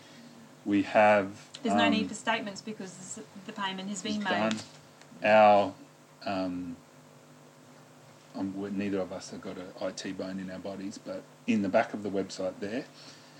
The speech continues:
Speaker 1: there is a module that aggregates the orders for us, so we know then that, um,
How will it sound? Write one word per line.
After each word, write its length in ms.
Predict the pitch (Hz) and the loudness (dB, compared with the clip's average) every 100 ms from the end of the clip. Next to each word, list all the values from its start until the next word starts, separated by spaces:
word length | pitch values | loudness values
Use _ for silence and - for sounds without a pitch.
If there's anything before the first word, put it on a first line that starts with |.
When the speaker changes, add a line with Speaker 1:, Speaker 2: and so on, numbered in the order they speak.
| - - - | -20 -10 2
Speaker 1:
there 220 | 107 104 | 4 6
is 560 | 107 104 101 98 - - - 104 | 6 4 2 -4 -10 -18 -8 -4
a 680 | 101 98 95 95 92 92 90 - - - | -2 -2 -4 -6 -8 -10 -14 -20 -8 0
module 520 | 127 107 98 104 101 | 2 2 -2 -2 -4
that 200 | 101 95 - | -4 -6 -2
aggregates 640 | 107 110 113 113 110 - - | 0 2 2 2 0 -2 -10
the 140 | - | -8
orders 480 | 110 117 117 110 - | -4 -2 -2 -4 -8
for 320 | - 117 120 | -8 -4 -2
us, 260 | 139 - - - | -2 -8 -16 -16
so 300 | - 104 98 | -10 -6 -4
we 220 | 101 101 | -2 -2
know 260 | 101 98 95 | 0 -2 -4
then 400 | 98 98 95 98 | -6 -6 -4 -4
that, 420 | 95 98 - - | -6 -8 -10 -4
um, 340 | 95 92 92 | -4 -4 -8